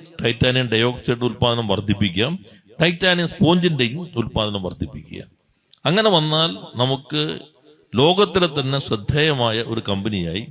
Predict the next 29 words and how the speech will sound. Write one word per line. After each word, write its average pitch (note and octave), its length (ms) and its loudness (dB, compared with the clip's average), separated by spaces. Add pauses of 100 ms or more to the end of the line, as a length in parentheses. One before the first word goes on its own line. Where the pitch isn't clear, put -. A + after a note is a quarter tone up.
(140)
കെ G#2 40 0
എം G2+ 220 0
എം E2+ 160 -6
എല്ലിനെ E2 240 -8
മാറ്റി F#2 340 -6
തീർക്കാനായിട്ട് D#2+ 720 -10
കഴിയും. D#2 240 -10 (880)
ഇങ്ങനെ G3+ 240 6
വരുമ്പോഴാണ് F#3+ 600 6
നമുക്കിപ്പോ D3 760 0
ആലപ്പാട്ട് C3+ 520 2 (140)
സ്ഥലം B2+ 240 2
എടുക്കണം, B2 420 -2 (480)
സ്ഥലമൊക്കെ C#3+ 340 2
എടുക്കണമെങ്കിൽ C#3 460 0
ഇപ്പോ C#3 340 -6 (120)
ഏതെങ്കിലും C3+ 320 -2
പദ്ധതി E3+ 440 2
ഉണ്ടെങ്കിൽ D3 340 0
നമുക്ക് B2+ 420 -6 (120)
അത് A#2+ 120 2
എടുക്കാൻ G#2+ 400 -4
കഴിയുള്ളൂ. E2+ 460 -6 (540)
ഈ F#3+ 80 2
പദ്ധതികൾ G3+ 500 2
വരികയാണെങ്കിൽ D3 640 2
ആദ്യത്തെ B2 420 0
പരിഗണന A2 540 -2
തന്നെ F#2 240 -8